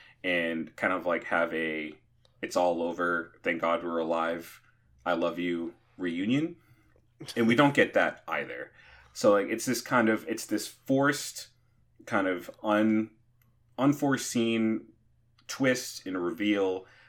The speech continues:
um, and a rather, like, it doesn't stick the landing in, in the end.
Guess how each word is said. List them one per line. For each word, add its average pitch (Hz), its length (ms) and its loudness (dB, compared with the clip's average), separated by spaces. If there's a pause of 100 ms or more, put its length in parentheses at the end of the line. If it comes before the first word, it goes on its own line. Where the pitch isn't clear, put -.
(300)
um, 80 540 0
and 104 120 -4
a 92 60 2
rather, 90 680 2 (120)
like, 82 300 -6 (1080)
it 107 100 -4
doesn't 135 340 0
stick - 240 -4
the 90 80 -2
landing 69 460 -8 (260)
in, 87 260 -8
in 90 220 -4
the 82 200 -4
end. 69 300 -8